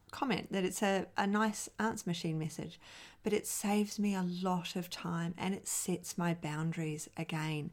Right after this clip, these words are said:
It sets boundaries for me as well because I don't get interrupted when I'm working. So, I mean, I'm batching podcasts at the moment because I'm finding the month of March very, um, exciting, as I said.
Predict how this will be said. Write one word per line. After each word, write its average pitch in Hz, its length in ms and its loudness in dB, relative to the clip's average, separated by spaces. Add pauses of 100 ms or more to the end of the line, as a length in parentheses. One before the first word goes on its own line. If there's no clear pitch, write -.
(260)
It 220 120 -6
sets - 200 -2
boundaries 170 480 0
for - 140 -4
me 180 260 4
as 165 120 -2
well 175 120 2
because 170 300 -6
I 185 140 2
don't 240 160 0
get 170 100 -2
interrupted 170 640 -2 (240)
when 196 160 2
I'm 208 160 4
working. - 380 0 (720)
So, 220 300 10
I 214 60 6
mean, 220 100 6
I'm 214 140 6
batching 208 440 2
podcasts 175 720 -2
at 170 160 -2
the 175 80 2
moment 160 460 2
because 196 400 0 (180)
I'm 208 160 6
finding 170 280 8
the 165 60 4
month - 300 -2
of 175 140 -2
March 156 340 -4
very, 156 360 -2 (180)
um, 156 240 0
exciting, - 720 4
as 175 120 0
I 165 100 2
said. 180 480 0